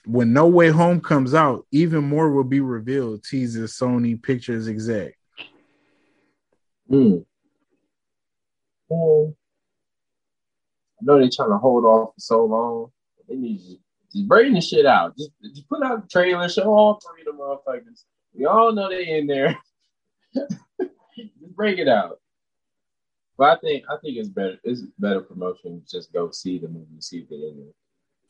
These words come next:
Speaker 1: Right. I feel the
Speaker 2: Because,
Speaker 1: same way.
Speaker 2: because why would they pull some shit, bro? <laughs> Why would they just have just Tom Holland in there with all them niggas that was for all the other movies, and then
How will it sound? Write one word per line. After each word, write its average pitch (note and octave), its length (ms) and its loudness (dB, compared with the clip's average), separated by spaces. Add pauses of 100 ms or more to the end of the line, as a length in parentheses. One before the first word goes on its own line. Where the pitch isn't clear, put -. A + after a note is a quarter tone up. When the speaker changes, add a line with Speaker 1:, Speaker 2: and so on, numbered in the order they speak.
(120)
Speaker 1:
Right. D3 440 -2 (1500)
I C3+ 80 -10
feel C3+ 200 -2
the A2+ 60 -6
Speaker 2:
Because, A2+ 120 0
Speaker 1:
same A2+ 300 6
way. G#2 100 -10 (360)
Speaker 2:
because A2+ 220 4
why A#2 220 6
would C3+ 120 -2
they C3 120 -2
pull C#3 360 0
some G#2+ 220 -10
shit, G2 360 -6
bro? - 120 0 (1200)
<laughs> C4+ 180 2
Why E3 180 4
would E3 120 6
they D#3 160 6
just D3+ 240 2
have C#3+ 220 -2 (200)
just B2+ 300 -6
Tom D3+ 320 0
Holland C#3+ 360 -2
in B2 40 -4
there A#2+ 140 -2
with G#2+ 80 -2
all C#3+ 320 4
them C#3 180 -4
niggas B2 280 -6
that A#2 120 2
was A2+ 140 -4
for A2 120 -4
all A#2 200 2
the A#2 200 0
other A2+ 140 -2
movies, G#2 460 -14
and G2 120 -20
then F#2 300 -10